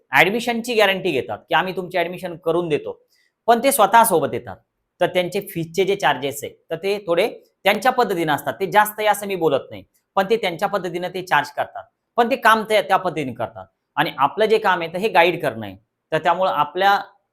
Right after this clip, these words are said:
प्रक-, प्रक्रियेमध्ये येऊन आपण सगळे हे कामं करत असतो.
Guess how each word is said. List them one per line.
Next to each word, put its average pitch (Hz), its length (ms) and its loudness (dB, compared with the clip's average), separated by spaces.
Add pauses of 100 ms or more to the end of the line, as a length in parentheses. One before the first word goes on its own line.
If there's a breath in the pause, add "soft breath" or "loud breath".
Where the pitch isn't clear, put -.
(600)
प्रक-, - 360 0
प्रक्रियेमध्ये 220 720 6
येऊन 220 140 4
आपण 180 300 2
सगळे 180 300 0
हे 185 140 -2
कामं 170 260 0
करत 151 280 -2
असतो. - 360 -20